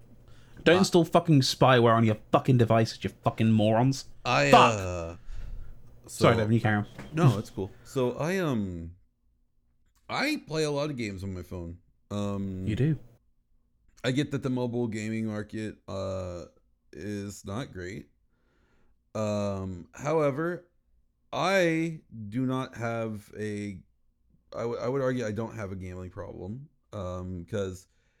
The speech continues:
Speaker 2: every time I've ever gone to the casino, uh, I go in with, like, maybe twenty bucks, maybe forty bucks, and, uh, I'll play that money. And if I get that money back,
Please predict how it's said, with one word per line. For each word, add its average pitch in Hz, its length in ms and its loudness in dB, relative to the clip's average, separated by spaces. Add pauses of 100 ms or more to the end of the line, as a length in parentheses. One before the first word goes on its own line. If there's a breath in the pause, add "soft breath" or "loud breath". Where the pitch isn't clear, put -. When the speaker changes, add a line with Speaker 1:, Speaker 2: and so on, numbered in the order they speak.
(460)
Speaker 2:
every 139 280 0
time 143 220 -4
I've 131 100 -6
ever 123 180 -2
gone 113 160 -6
to 107 60 -8
the 104 80 -12
casino, 98 580 -8 (160)
uh, 95 400 -6
I 117 140 -4
go 123 240 -2
in 107 340 -4
with, 98 260 -10
like, 98 540 -6 (1040)
maybe 127 800 -2
twenty 117 340 -6
bucks, 104 340 -4
maybe 107 240 -6
forty 92 300 -10
bucks, 82 520 -12
and, 90 280 -8
uh, 87 360 -6 (600)
I'll 113 140 -2
play 120 300 -2
that 104 240 -2
money. 87 380 -8
And 101 160 -4
if 104 120 -6
I 107 60 -4
get 104 200 -6
that 104 120 -2
money 107 200 -4
back, 123 420 0